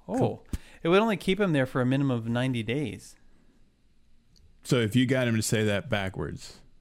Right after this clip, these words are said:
Speaker 2: a
Speaker 1: He would go back
Speaker 2: gargantuan
Speaker 1: to,
Speaker 2: task.
Speaker 1: he would go back to fifth dimension, and he would
Speaker 2: You
Speaker 1: be there
Speaker 2: only
Speaker 1: for
Speaker 2: get ninety days reprieve.
Speaker 1: Correct.
Speaker 2: I, I, that seems like diminishing returns. I, I think that you
Speaker 1: Well, it's a minimum
Speaker 2: I think
Speaker 1: of
Speaker 2: you're
Speaker 1: ninety days.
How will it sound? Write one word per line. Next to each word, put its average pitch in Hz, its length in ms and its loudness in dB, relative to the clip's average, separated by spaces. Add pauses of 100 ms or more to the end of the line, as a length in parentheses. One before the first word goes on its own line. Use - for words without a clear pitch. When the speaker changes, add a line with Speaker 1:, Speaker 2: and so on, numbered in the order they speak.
(340)
Speaker 2:
a 101 120 0
Speaker 1:
He 95 60 4
would 113 220 2
go 127 120 6
back 127 260 8
Speaker 2:
gargantuan 113 240 6
Speaker 1:
to, - 80 0
Speaker 2:
task. 90 640 0
Speaker 1:
he - 80 6
would 135 220 2
go 127 80 2
back 127 340 4
to 139 80 -4
fifth - 300 -8
dimension, 113 520 -2
and 110 100 -2
he 110 60 0
would 110 60 2
Speaker 2:
You 117 80 6
Speaker 1:
be 113 80 4
there 110 100 6
Speaker 2:
only 107 120 4
Speaker 1:
for 110 60 4
Speaker 2:
get 98 100 0
ninety 95 340 2
days 90 300 0
reprieve. - 580 -6 (480)
Speaker 1:
Correct. - 640 -10 (420)
Speaker 2:
I, 101 280 -2
I, - 20 0
that 131 220 2
seems 127 340 2
like 104 260 0 (560)
diminishing 95 520 0
returns. 82 460 -4
I, 98 300 0
I 101 40 0
think 101 280 -2
that 95 120 0
you 90 140 2 (480)
Speaker 1:
Well, 180 120 6
it's 123 100 0
a 160 60 4
minimum 160 340 6
Speaker 2:
I - 20 4
think 160 140 6
Speaker 1:
of 117 40 2
Speaker 2:
you're 120 80 6
Speaker 1:
ninety 101 180 0
days. 104 380 -2